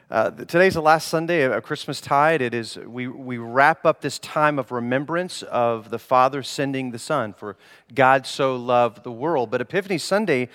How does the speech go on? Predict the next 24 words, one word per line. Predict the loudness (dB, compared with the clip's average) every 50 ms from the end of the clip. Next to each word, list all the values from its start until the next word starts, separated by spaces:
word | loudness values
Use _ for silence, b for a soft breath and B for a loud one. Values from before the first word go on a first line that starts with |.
| B B B B B B -8
calls | 0 4 6 6 6 6 4
us | 0 -2 -2
to | -4 -2 0
remember | 2 2 2 2 4 4 2 2 2 2 0 0 0
those | 2 2 4 4 4 2 0 -4 b b b b b
wise | -8 2 4 6 8 8 8 6 6 4 2 -2
men | 0 2 2 2 2 0
who | -4 -6 -8 -8
came | -10 -6 -2 0 0 2 0 0 -2 -4
a | -6
few | -8 -8 -8 -8
years | -6 -4 -4 -4 -6 -4
later | 0 0 2 2 2 0 0 -2 B B B B B B 0
after | 0 0 0 0 -4 -6
Jesus | -4 -2 -2 -2 -2 -4 -6 -8
was | -8 -8 -8 -8
born, | -8 -6 -4 0 0 2 2 0 0
and | -2 -2
they | -4 -4
came | -6 -6 -6 -4 -2 0 0 0 -2 -2 -4 -8 B B B B B B B
to | -10 -8 -6
recognize | -2 2 4 4 4 4 2 0 2 4 6 6 6 6 6 4 4 2 0 -4 -6 -10 -14 -16
the | -12 -10 -8 -8
Son, | -6 -6 0 2 4 4 4 4 2 -2 -4 -10 -16